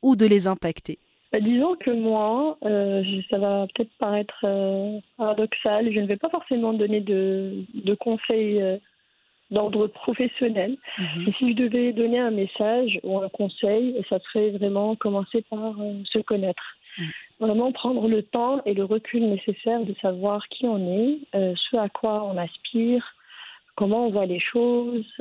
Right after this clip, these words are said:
Speaker 2: euh, dans quelle situation on se sent aligné, euh, motivé, enthousiaste.
Speaker 1: Mhm.
Speaker 2: Et aussi, à l'inverse, euh, dans quelle, euh,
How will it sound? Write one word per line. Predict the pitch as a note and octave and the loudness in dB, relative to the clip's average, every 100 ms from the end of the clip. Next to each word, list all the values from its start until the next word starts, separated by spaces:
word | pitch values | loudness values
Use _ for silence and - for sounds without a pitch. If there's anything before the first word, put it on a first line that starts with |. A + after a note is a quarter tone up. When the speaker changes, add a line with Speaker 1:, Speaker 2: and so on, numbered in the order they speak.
| - | -2
Speaker 2:
euh, | F#3 F3 F3 F3+ F#3 | 0 0 -4 -6 -4
dans | F3+ F3+ | -4 -4
quelle | - F#3+ | -4 -6
situation | - G#3+ - F#3+ F#3 - G3+ G3+ | -4 -2 0 0 -2 -2 -2 -4
on | F#3+ | -4
se | F#3 | -6
sent | E3 - F#3 F3+ - | -4 -4 -4 -4 -2
aligné, | F#3+ F#3 F#3+ F#3+ G#3+ A#3+ C4+ - - | -2 0 -2 0 2 2 0 -6 -6
euh, | F3+ F3+ F3+ | -4 -4 -8
motivé, | F#3+ - G3 F#3 G3+ A3+ B3+ _ _ - - - _ - | -10 -6 -4 0 0 0 -2 _ _ -20 -20 -20 _ -2
enthousiaste. | G3+ G#3 G3+ - F#3+ G#3 - - - - F#3 | 0 0 -2 0 -2 -2 -8 -16 -16 -16 -14
Speaker 1:
Mhm. | E3 D#3+ D#3+ - - A3+ | -12 -12 -14 -18 -6 0
Speaker 2:
Et | A3+ | 2
aussi, | A3 - D#4 D#4+ D#4 B3 A3 | 0 0 0 0 2 2 2
à | G3 | 2
l'inverse, | G#3+ G#3 G3+ C4+ C4+ - A3 | 2 0 0 -2 -2 -6 -2
euh, | G3+ G3 F#3+ F#3 F#3 F3+ F3+ F3+ | 2 2 2 2 4 2 0 -2
dans | F#3+ F#3+ | 0 -2
quelle, | F#3 A3 A3 G3 | 0 0 0 2
euh, | F#3 F3+ F3+ F3 | 2 2 0 -4